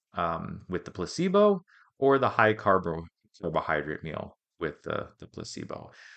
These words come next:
Uh, and then they had them do a time trial. So they performed a test to exhaustion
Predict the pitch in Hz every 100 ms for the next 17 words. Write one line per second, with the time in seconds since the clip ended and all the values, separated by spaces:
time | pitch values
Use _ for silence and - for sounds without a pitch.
0 | - - 87 - 101 101 110 147 156 -
1 | 107 120 131 104 90 87 90 101 107 -
2 | 90 92 - - 139 180 - 64 - _
3 | _ _ _ _ _ _ _ - - 127
4 | 92 87 95 95 98 113 - 139 - 107
5 | 104 101 92 90 - 101 - - 107 143
6 | 151 80 76 - 127 170